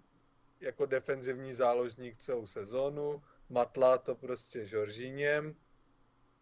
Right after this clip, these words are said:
teďka jim chybí Odegaard, Jesus chybí co chvíla, Timber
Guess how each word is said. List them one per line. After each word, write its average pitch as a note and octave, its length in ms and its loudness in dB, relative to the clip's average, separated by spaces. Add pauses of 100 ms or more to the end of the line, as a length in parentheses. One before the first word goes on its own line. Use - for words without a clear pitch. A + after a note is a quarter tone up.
(340)
teďka C#3 320 4
jim C3 160 4
chybí A2+ 280 -8
Odegaard, C#3+ 720 6 (480)
Jesus C#3 440 4
chybí B2+ 360 -8
co A#2 200 -4
chvíla, C#3+ 680 2 (1000)
Timber D3 420 4